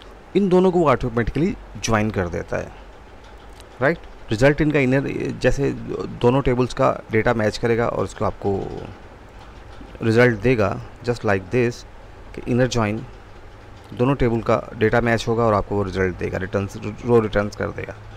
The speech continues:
तो natural ज्वाइन भी यही करता है, वहाँ पे आपको कोई column mention नहीं करने पड़ते, सिर्फ दो tables देते हैं आप,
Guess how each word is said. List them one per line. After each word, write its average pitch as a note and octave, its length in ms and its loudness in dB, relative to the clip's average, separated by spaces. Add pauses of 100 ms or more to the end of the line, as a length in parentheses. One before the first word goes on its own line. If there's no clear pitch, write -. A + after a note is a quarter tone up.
(380)
तो D#3 340 4 (1400)
natural B2 380 4
ज्वाइन A#2+ 280 2
भी A#2+ 120 -2
यही G#2 240 0
करता - 320 -4
है, A#2 240 -4 (400)
वहाँ B2+ 200 2
पे D#3+ 100 0
आपको C#3+ 240 0
कोई C#3 180 2
column A2+ 320 4
mention A2 380 0
नहीं A#2+ 120 0
करने G#2+ 260 -2
पड़ते, B2 320 0
सिर्फ B2+ 240 -2
दो A2+ 160 2
tables G#2 360 0
देते A#2+ 240 2
हैं B2 80 0
आप, A#2+ 140 -2